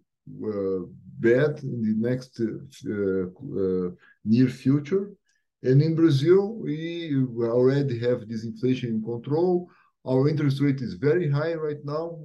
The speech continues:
It's almost fourteen percent per year. And our inflation was more than ten percent a year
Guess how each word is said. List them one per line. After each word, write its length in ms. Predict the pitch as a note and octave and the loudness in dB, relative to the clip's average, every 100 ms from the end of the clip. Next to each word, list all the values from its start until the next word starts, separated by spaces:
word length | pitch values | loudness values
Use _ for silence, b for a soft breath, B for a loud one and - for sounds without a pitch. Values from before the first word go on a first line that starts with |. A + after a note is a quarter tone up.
| C#3+ | -10
It's 160 | A#2 | -10
almost 480 | - C#3 D#3 D3 C3+ | -4 -2 0 0 2
fourteen 400 | D3+ D3+ D#3+ D3+ | 2 2 0 -2
percent 520 | C#3 B2+ - D3 C#3 | 0 -2 -2 -4 -4
per 140 | - C3 | -2 0
year. 320 | C3 D#3+ F3 - _ _ _ _ _ | 0 -2 -6 -12 _ _ _ _ _
And 480 | A2 A2+ A#2 A2+ A2+ C3 | -4 0 0 0 -2 4
our 100 | C3 | 6
inflation 640 | C3 C3 C3+ D3 C#3+ B2+ | 6 4 4 4 2 -2
was 280 | A2+ A#2+ G2+ | 0 -2 -4
more 340 | G2+ A2 C3+ D3+ | -8 -4 0 0
than 300 | C#3 C3 - | 0 -2 -4
ten 240 | C3 C#3+ C#3 | -4 -2 -2
percent 480 | C#3 - C#3+ C#3+ | -6 -6 -6 -6
a 100 | C3 | -6
year 420 | A#2+ C#3 D#3 D#3+ | -4 -2 -2 -4